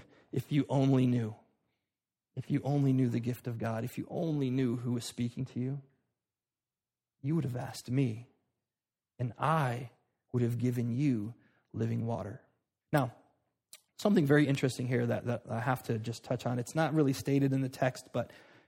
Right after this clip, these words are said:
it's just an observation I made. Um, Jesus asked her for a drink, right? And she's like, "What? You're a Jew. I'm a Samaritan. You want a drink from me?" And so there's, like, this banter. She's like, "What's going on here?" And Jesus says to her,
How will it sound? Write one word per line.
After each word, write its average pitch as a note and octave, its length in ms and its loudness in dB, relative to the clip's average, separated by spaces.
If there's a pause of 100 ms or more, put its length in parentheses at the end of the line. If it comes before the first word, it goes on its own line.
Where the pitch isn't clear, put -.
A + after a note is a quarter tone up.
it's - 160 -6
just - 160 -2
an B2+ 40 0
observation B2 540 2
I A#2+ 80 2
made. A#2 260 0 (320)
Um, A2+ 340 0 (1120)
Jesus A#3+ 280 6
asked F#3 300 4
her E3+ 100 6
for C#3+ 180 2
a B2+ 60 4
drink, B2+ 240 2
right? C3+ 160 2
And B2 80 -4
she's D#3 160 6
like, B2+ 220 6 (240)
"What? D4 600 6 (720)
You're F#3+ 120 4
a G3+ 60 4
Jew. A3+ 340 8
I'm A3 120 6
a A#3 40 4
Samaritan. C4 720 4 (120)
You G#3+ 100 4
want G3 160 6
a - 20 2
drink A3 240 2
from G3+ 160 2
me?" B3 160 6
And A3 100 4
so C4 140 8
there's, A#3 180 6
like, G#3 180 10
this F#3+ 160 6
banter. F3+ 440 4
She's F#3 180 4
like, E3 240 8 (1080)
"What's A#3+ 320 2
going A3+ 260 8
on G#3 180 8
here?" G3 440 6 (280)
And G3 120 2
Jesus A3 260 4
says G3 220 8
to G3 100 4
her, F3+ 340 8